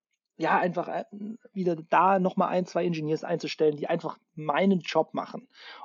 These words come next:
Und, ähm, als wir dann so Richtung, Richtung zwölf bis fünfzehn gegangen sind, hab ich irgendwann auch als Gründer, äh, oder als technischer Gründer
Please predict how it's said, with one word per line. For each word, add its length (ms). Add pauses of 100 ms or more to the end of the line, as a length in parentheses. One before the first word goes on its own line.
(120)
Und, 640
ähm, 460 (640)
als 160
wir 80
dann 140
so 100
Richtung, 440
Richtung 520 (180)
zwölf 600
bis 160
fünfzehn 480
gegangen 400
sind, 320 (340)
hab 200
ich 240
irgendwann 720 (160)
auch 240
als 240
Gründer, 600 (420)
äh, 160
oder 240
als 160
technischer 380
Gründer 300